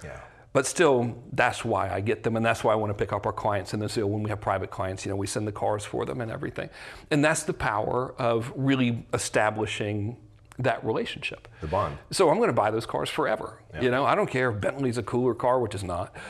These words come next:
Speaker 2: <laughs> Um, you know, sorry, Bentley people, everyone's
Speaker 1: I
Speaker 2: got their
Speaker 1: remember one
Speaker 2: opinion.
Speaker 1: time, dude, I
Speaker 2: Yeah.
Speaker 1: remember one time, and I forget who you were talking to, and I was, uh,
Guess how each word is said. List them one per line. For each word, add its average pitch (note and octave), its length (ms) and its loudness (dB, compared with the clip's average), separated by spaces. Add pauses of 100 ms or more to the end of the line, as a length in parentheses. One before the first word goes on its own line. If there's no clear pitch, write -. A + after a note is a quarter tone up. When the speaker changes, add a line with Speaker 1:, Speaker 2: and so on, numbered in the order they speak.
Speaker 2:
<laughs> - 100 4 (280)
Um, F3 280 2
you D#3 120 0
know, D3 60 2
sorry, A#2 300 2
Bentley A#2+ 260 -2
people, C3+ 340 2
everyone's C3+ 260 2
Speaker 1:
I C3 80 6
Speaker 2:
got F#3 80 8
their - 100 8
Speaker 1:
remember E3 220 8
one D#3+ 80 10
Speaker 2:
opinion. C#3+ 180 6 (120)
Speaker 1:
time, A2+ 100 0
dude, C3+ 200 6
I A#2 160 10
Speaker 2:
Yeah. D3 80 10
Speaker 1:
remember D#3 340 6
one C3 220 6
time, G#2 460 4
and B2 120 -2
I G#2 80 0
forget C3+ 260 2
who C#3 100 4
you C3+ 120 4
were A2 80 4
talking G#2+ 400 4
to, F2+ 120 2
and F2 80 2
I F#2 60 4
was, F2 180 0
uh, E2+ 280 6